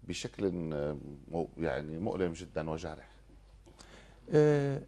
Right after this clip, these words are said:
Speaker 2: في، في بداية ال-، على فكرة في بداية اللجوء السوري في نسبة كبيرة من الأردنيين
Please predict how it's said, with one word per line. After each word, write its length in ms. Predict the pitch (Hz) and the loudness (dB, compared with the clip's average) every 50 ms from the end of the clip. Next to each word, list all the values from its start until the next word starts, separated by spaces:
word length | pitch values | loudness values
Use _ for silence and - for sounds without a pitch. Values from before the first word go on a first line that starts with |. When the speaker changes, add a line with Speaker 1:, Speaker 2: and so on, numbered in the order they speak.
| - | -14
Speaker 2:
في، 500 | - - - - 202 208 214 233 226 170 | -18 -8 2 4 6 6 6 6 4 0
في 160 | - - - | -2 0 0
بداية 360 | 143 123 139 139 196 233 233 - | 2 4 8 10 10 10 10 10
ال-، 240 | 226 208 196 202 190 - - 135 143 - | 8 6 6 6 4 2 0 0 2 4
على 180 | 139 151 143 135 | 6 6 6 6
فكرة 280 | - 170 - - 139 | 4 2 4 4 2
في 120 | 127 - 139 | 4 4 4
بداية 300 | 131 123 165 180 180 - - - | 8 10 10 10 10 8 6 4
اللجوء 640 | 156 147 143 139 139 123 131 123 113 160 202 - | 6 6 6 6 8 8 8 10 12 10 10 10
السوري 460 | 180 170 - - 190 170 151 143 139 - - - - - - - - - | 8 2 2 6 8 8 8 8 6 6 6 8 8 8 6 6 8 10
في 100 | 180 190 | 10 10
نسبة 280 | 220 - - 175 175 | 10 10 8 6 6
كبيرة 400 | - - 156 196 220 214 175 135 - - - - - - | 6 8 8 10 10 12 10 8 6 -2 -14 -20 -12 -4
من 280 | 135 135 143 151 156 156 | 4 6 8 10 10 10
الأردنيين 960 | 143 147 143 139 123 - - 139 135 127 151 151 151 156 165 175 175 180 175 | 8 8 4 2 2 2 2 2 6 6 8 8 10 10 10 10 8 8 6